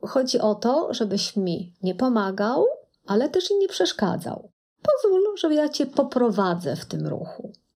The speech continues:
I dopiero zgoda właśnie na to, żeby nie robić ruchu, otwarcie się na rodzaj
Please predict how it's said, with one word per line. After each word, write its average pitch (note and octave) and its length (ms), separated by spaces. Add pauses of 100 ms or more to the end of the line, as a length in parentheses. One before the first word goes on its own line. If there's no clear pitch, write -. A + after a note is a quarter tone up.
I A#3+ 80
dopiero D4 560 (500)
zgoda G#3+ 800 (140)
właśnie G3+ 800 (400)
na G#3 200
to, G3+ 200
żeby F#3 440 (200)
nie A3 240
robić A3 480
ruchu, - 600 (500)
otwarcie D4+ 580
się D4 160
na B3 400
rodzaj A3+ 600